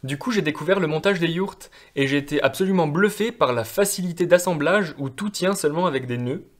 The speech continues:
D'ailleurs, c'est la première fois que je dormais dans une yourte. Et j'ai aussi pu visiter leur atelier de fabrication et un petit peu essayer la planeuse pour écorcer les branches d'arbres. Ça m'a permis de réparer un manche d'outils de A à Z en récoltant le bois,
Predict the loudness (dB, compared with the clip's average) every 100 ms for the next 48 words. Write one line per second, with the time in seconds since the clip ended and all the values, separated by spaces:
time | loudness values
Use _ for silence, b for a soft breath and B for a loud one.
0 | 0 2 4 4 4 6 6 6 2 2
1 | 2 -2 -2 -4 4 6 6 2 0 -2
2 | -4 -6 -10 -20 _ B B B -2 0
3 | 0 -4 -6 -6 -6 -4 0 2 2 2
4 | -2 -2 0 0 0 0 0 -4 -4 -8
5 | B B -6 0 2 2 0 -2 -2 -2
6 | 0 -2 -2 -2 0 0 2 4 6 4
7 | 0 0 0 0 0 -4 -6 -8 -4 2
8 | 2 0 -2 0 0 -4 -2 -2 -2 -10
9 | -16 _ -6 0 0 2 0 0 0 0
10 | 0 0 0 0 0 -4 -10 -10 -6 -4
11 | 0 0 2 2 2 0 -2 B B -6
12 | -4 0 0 0 -2 -2 0 -2 -2